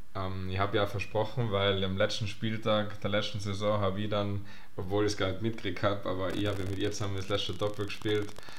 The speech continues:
und ich hab dann auf dem Last Cup ist Perfect verworfen. <laughs> Das heißt, ich hab ihr versprochen, dass ich heuer eins mit ihr spiel. <laughs>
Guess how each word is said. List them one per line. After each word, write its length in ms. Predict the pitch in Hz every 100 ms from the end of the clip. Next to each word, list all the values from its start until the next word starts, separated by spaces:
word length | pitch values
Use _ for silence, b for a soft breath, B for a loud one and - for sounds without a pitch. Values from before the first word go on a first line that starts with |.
| B B -
und 380 | 101 98 98 92 -
ich 140 | 113 110
hab 160 | -
dann 260 | 101 98 95
auf 180 | 104 101
dem 120 | 101
Last 240 | 101 101
Cup 180 | - 101
ist 160 | 104 98
Perfect 380 | 110 113 98 98
verworfen. 580 | - 104 101 117 - 139
<laughs> 60 | - 311 254 - 240 208 311 160 302 202 - 262 - 262 262 220 180 165
Das 140 | 117
heißt, 340 | 123 120 123 -
ich 60 |
hab 100 | 117
ihr 120 | 117 113
versprochen, 500 | 110 - 120 - 110
dass 180 | 101
ich 80 | 110
heuer 300 | 110 117 110
eins 200 | 104 -
mit 140 | 110 101
ihr 160 | 104
spiel. 460 | 104 - 127 135
<laughs> 60 | -